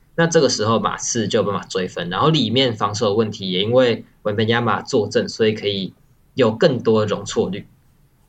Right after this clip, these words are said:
那再就是提到 Tre Jones 被打点问题，其实我一直觉得 Tre Jones 不是一个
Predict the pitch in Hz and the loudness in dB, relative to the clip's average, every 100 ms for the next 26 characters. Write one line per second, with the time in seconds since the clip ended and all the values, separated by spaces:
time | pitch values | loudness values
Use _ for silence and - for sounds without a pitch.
0 | _ _ _ _ _ 156 143 131 120 110 | _ _ _ _ _ 0 2 2 0 -2
1 | 113 _ _ _ - _ _ _ _ - | -8 _ _ _ -20 _ _ _ _ -16
2 | - 202 170 170 127 135 135 - 131 139 | 0 4 6 4 4 2 4 2 2 2
3 | 110 131 131 98 110 95 123 110 - - | 2 -2 0 -2 0 0 -2 -2 -6 -2
4 | 175 226 160 113 147 117 113 107 107 - | 2 4 4 2 -2 0 2 2 0 0
5 | 120 131 107 104 - - _ - - - | 2 0 -2 -6 -8 -12 _ -20 -20 -20
6 | - _ - 135 135 165 139 135 117 104 | -20 _ -4 0 2 2 2 2 2 2
7 | 101 98 | 0 -2